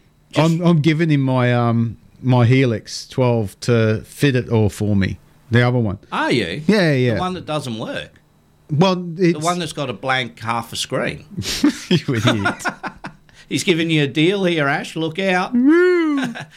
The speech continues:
Speaker 1: Yeah, no, it's, uh, it'll be,
Speaker 2: I just want it done properly, and I s-, I know the work that Ash does.
Speaker 1: Yeah.
Speaker 2: So
Speaker 1: There's Ash now ringing to say
Speaker 2: All right, well, better take the call.
Speaker 1: Say he's not doing it now, Marty. If it, that doesn't work,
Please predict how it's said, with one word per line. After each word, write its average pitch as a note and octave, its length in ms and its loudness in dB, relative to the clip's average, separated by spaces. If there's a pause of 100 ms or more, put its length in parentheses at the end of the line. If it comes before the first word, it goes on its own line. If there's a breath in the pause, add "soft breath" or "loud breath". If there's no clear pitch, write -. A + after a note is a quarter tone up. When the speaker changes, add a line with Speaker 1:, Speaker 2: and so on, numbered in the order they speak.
(220 loud breath)
Speaker 1:
Yeah, F#3 240 2
no, D#3 200 -2
it's, D#3 340 -6
uh, B2+ 360 -2
it'll D3 200 0
be, C#3 280 2
Speaker 2:
I F#3 200 2
just F#3 220 -2
want G#3 200 -2
it F3 100 -4
done D3+ 200 2
properly, C#3+ 420 0
and C#3+ 100 4
I C3 40 4
s-, B2 160 -2
I C#3 140 0
know C#3 200 4
the C3+ 80 0
work A#2+ 280 0
that B2+ 120 -2
Ash B2+ 220 0
does. C#3+ 320 -2 (500 loud breath)
Speaker 1:
Yeah. G2 280 -6 (120)
Speaker 2:
So G#2+ 500 0 (280)
Speaker 1:
There's A2+ 240 -2
Ash G2 240 -2
now G#2+ 240 -4
ringing G2 360 -2
to G#2 120 -10
say A2+ 160 2
Speaker 2:
All C#3+ 140 2
right, C3+ 120 -2
well, C#3 180 -2
better C3+ 240 2
take C#3+ 260 0
the B2 100 -6
call. E3 400 2
Speaker 1:
Say A#2+ 320 -2
he's A2+ 160 -4
not B2 280 -4
doing A#2 280 2
it G2+ 140 -6
now, G2+ 200 0
Marty. A#2 380 0
If A#2+ 140 -6
it, B2+ 160 -6
that C3+ 220 -2
doesn't A#2 340 -4
work, B2+ 420 -6